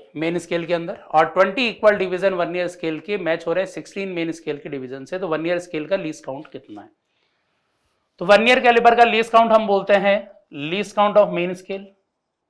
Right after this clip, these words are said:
into one minus number of division coincide मेन स्केल के कितने हो रहे हैं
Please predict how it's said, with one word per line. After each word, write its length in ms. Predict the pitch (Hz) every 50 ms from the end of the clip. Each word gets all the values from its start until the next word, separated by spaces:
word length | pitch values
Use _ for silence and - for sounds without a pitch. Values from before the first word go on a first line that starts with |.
| _ - _ _ _ _ _ _ _ _ _ _ _ _ _ _ -
into 300 | 170 180 180 180 185 175 170 170 - _ _ _ - _ _
one 340 | 131 139 147 180 208 220 220 214
minus 400 | 208 196 175 165 160 170 175 - - _ _ _ _ _ -
number 320 | - 175 196 202 208 226 226
of 140 | 233 226 196 180
division 480 | 190 185 180 196 185 175 208 220 226 - - - _ _ _ -
coincide 540 | 165 170 170 170 170 - 190 196 196 196 196 - - _ _ _ _ _ _ _
मेन 260 | 151 156 175 180 190
स्केल 260 | 185 185 - 196 190
के 120 | 165 190 190
कितने 300 | 175 180 180 190 180 196
हो 140 | 185 180 180
रहे 160 | 180 180 180
हैं 300 | 180 202 233 - -